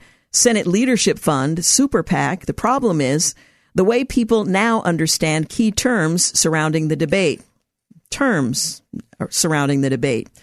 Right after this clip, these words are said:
Well, the terms in question are pro-life and pro-choice. According to some polls, uh, poll results that were presented to the, uh, senators, Americans see the term pro-life as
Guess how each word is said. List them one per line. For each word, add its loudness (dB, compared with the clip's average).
Well, 2
the 2
terms 2
in 2
question 2
are 0
pro-life 0
and 0
pro-choice. 0
According 0
to 0
some 2
polls, 0
uh, 0
poll 2
results 2
that 2
were 0
presented 0
to 0
the, 2
uh, 0
senators, 0
Americans 2
see 2
the 2
term 0
pro-life 0
as 0